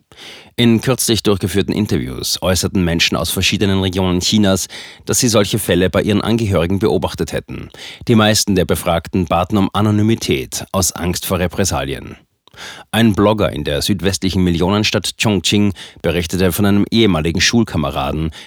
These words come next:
der während der Genesung von einer leichten covid-Infektion Symptome einer weißen Lunge entwickelte.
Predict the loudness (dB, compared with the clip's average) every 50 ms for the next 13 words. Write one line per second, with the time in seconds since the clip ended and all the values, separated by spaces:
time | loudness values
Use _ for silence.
0 | -8 -2 0 2 4 4 4 4 2 2 0 2 2 2 2 4 2 2 2 0
1 | 0 0 0 0 -2 -2 0 0 0 2 2 2 0 0 0 0 -2 -2 0 0
2 | 0 0 0 0 -2 -2 -2 -4 -6 -4 -2 0 0 2 0 -2 -4 _ -4 0
3 | 0 0 0 0 0 2 2 2 2 2 0 0 2 0 0 -2 0 0 2 2
4 | 2 2 2 0 0 -2 -4 -6 -8 -8 -10 -10 -10 -10 -12